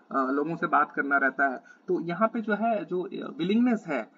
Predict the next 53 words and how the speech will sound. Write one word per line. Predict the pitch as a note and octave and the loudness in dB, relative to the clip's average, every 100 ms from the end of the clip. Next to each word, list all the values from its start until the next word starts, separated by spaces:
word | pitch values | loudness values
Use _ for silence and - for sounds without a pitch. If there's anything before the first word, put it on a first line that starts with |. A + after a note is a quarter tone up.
| _ - | _ 0
अ, | B2 B2 | 4 4
you | B2 | 2
know, | C3 E3+ | -2 -2
सेल्स | F#3 F#3+ | 0 0
पर्सन | F3+ D3 D3 | 0 -4 -4
का, | C#3 | -4
वो | C3+ E3+ A#3 | -2 0 0
सही | E3 D3+ | 0 -2
होना | C3+ A2+ A2 | -2 -2 -4
चाहिए | G#2 G2 - _ | -6 -8 -10 _
काम | B2 B2 | -4 -2
करने | A2+ A2 G#2+ | -2 -4 -4
को | |
लेकर | G#2 G2+ F2+ | -4 -6 -8
के, | - | -14
क्योंकि | A2 C#3 F3 | -10 -10 -6
अगर | E3+ | -4
वो | F3+ F3+ | -2 -2
उसका | - | 0
willingness | E3+ D3 F#3 G#3+ G#3 | 0 2 2 2 0
नहीं | F#3 F3 | -4 -4
है | |
presentation | E3+ D#3 D#3+ D3+ D3 D#3+ | -4 -4 -4 -4 -6 -6
को | D#3 | -4
लेकर | D3 C#3+ C#3 | -4 -4 -8
के, | D3+ | -6
काम | C3+ C#3+ | -4 -2
करने | D3+ D3 | -4 -6
को | C#3+ | -4
लेकर | C#3 C3+ | -4 -4
के, | C3+ E3+ | -8 -8
तो | F3 | -10
फिर | F#3 | -4
वो | G3 | -4
ठीक | F#3 F3 | -4 -8
तरीके | - D#3+ | -8 -8
से | - | -8
काम | - F3 D4 - - _ - | -2 -2 -2 -10 -20 _ 4
नहीं | A3+ A#3+ | 6 6
कर | C3 | 4
पाएगा। | - - A2 - _ _ - | 0 0 -2 -8 _ _ -2
Sales | A3 A#3 G#3+ | 0 2 2
manager | G3 F#3+ G#3 F3+ | 2 2 0 2
needs | F#3+ F#3+ | 0 -2
to | G3+ | -6
put | F3+ | -4
an | F#3+ E3+ | -6 -6
extra | F3+ - C4+ - | -10 -2 2 4
effort | D#3+ - F3+ | 4 2 -2
in | E3 D#3+ | -2 -2
managing | C#3+ D3+ E3 F#3 F#3 | -2 -2 -4 -6 -4
each | G3+ G#3 | -4 -2
member | D#3+ D3+ E3+ C#3+ | -2 -2 0 0